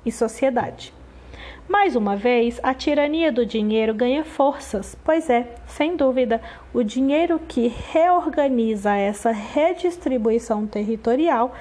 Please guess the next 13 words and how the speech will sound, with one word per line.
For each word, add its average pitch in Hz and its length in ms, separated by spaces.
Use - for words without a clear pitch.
a 339 80
partir 262 500
de 220 120
objetivos 240 760
e 262 40
perspectivas 262 1000
determinadas 240 920
pelo 233 240
próprio 220 340
capital. 226 640
Em 302 140
seu 392 300
livro, 226 560